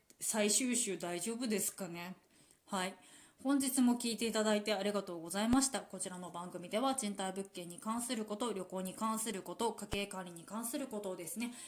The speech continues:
三本柱に話しておりますので、よければ次回も聞いていただけると嬉しいです。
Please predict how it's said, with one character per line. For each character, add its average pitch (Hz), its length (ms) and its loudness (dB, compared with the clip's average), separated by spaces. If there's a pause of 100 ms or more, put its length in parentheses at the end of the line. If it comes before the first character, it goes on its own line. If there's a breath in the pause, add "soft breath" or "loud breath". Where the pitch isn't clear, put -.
三 196 240 -4
本 180 200 -4
柱 220 320 2
に 196 100 -2
話 214 300 0
し - 20 0
て 196 100 -2
お 180 80 0
り 196 120 -2
ま 262 120 6
す 262 120 2
の 214 100 0
で、 185 220 -6
よ 185 80 -8
け 185 100 -6
れ 170 80 -8
ば 165 140 -10
次 202 100 -6
回 254 160 0
も 240 80 4
聞 220 140 -2
い 214 60 -2
て 214 80 -4
い 208 40 -4
た 208 80 -4
だ 196 140 -8
け 190 100 -8
る 185 80 -8
と 175 140 -8
嬉 175 180 -4
し 180 140 -4
い - 20 -6
で 240 140 2
す。 - 200 -4